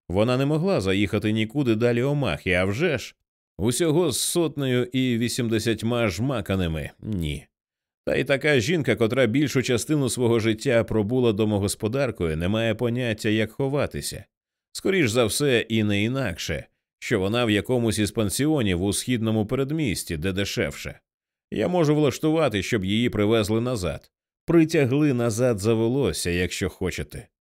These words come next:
Щедра пропозиція, м, проте тьмяно-сірі очі вивчали мене. «Добре подумайте, перш ніж скажете так або ні. Іноді мадам потребує ручного напоумлення, якщо ви розумієте, про що я.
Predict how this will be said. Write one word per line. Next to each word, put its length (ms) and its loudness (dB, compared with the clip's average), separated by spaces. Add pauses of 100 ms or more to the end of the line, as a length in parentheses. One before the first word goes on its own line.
(640)
Щедра 420 2
пропозиція, 920 2
м, 260 -2
проте 560 0 (560)
тьмяно-сірі 640 0
очі 280 0
вивчали 640 -4
мене. 340 -6 (720)
«Добре 380 0
подумайте, 640 0
перш 340 0
ніж 220 0
скажете 500 -2
так 420 -2
або 280 -2
ні. 340 -4 (460)
Іноді 380 2
мадам 380 2
потребує 540 2
ручного 500 2
напоумлення, 760 0
якщо 380 0
ви 80 4
розумієте, 600 0
про 200 0
що 260 -2
я. 240 -6